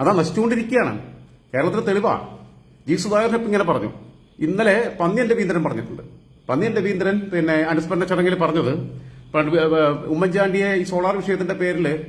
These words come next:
നമ്മളെ കുട്ടി സഖാക്കൾ കല്ലെറിഞ്ഞല്ലോ, ആ കല്ലെറിഞ്ഞ സമയത്ത്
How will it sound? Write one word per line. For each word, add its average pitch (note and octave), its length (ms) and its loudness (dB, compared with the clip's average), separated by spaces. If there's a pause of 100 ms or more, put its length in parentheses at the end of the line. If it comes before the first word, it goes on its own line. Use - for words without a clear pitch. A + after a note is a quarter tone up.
നമ്മളെ E3 160 2
കുട്ടി E3+ 180 -2
സഖാക്കൾ F#3 380 0
കല്ലെറിഞ്ഞല്ലോ, D3+ 680 0 (460)
ആ D3+ 60 0
കല്ലെറിഞ്ഞ F#3 500 2
സമയത്ത് F3+ 560 -4